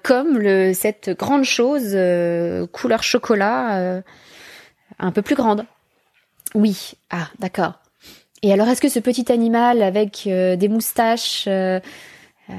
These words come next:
et qui a une allure un peu plus féline, euh, c'est aussi un chien ? Ah, non, c'est un chat. Bon. Bref, pour apprendre à parler, notre enfant fait un gigantesque travail d'induction. Et oui, ça peut être pénible de répéter sans cesse,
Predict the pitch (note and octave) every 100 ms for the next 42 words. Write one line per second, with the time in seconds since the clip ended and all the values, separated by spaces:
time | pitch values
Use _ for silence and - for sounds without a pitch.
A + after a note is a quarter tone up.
0 | G3 - G3 - - G3 G3+ G3+ G#3 A3+
1 | G#3+ G3 F#3+ F#3+ G#3+ - B3 C4+ E4+ C#4+
2 | A#3 A3 G#3+ G#3+ A#3 - A3 A3+ B3 A#3+
3 | - E4+ A4 - G#3 - G3+ - - G3
4 | F#3 - - _ _ _ _ E3 C3+ _
5 | _ _ _ _ _ _ - - - -
6 | - - - _ _ _ _ _ _ _
7 | _ _ _ _ G#3+ B3+ D#4+ - - _
8 | _ - A4+ F#4 E4+ - D4+ B3 A3 A3
9 | G3 F3 - _ _ _ - A3 C#4 -
10 | A#3 - F#3+ - - - G#3 A3+ G#3+ G3
11 | A3 D4+ D#4 A#3 G#3+ G#3 - F#3+ - F3+
12 | F#3 F#3 F3 F3 E3+ - - - _ _
13 | _ - - - - _ _ C4+ C#4 C4
14 | C4 A#3 A3 A#3+ - A3 A#3 G3 F3 F3
15 | F#3 G3 G3 F#3+ - G#3 - G3 C#4+ -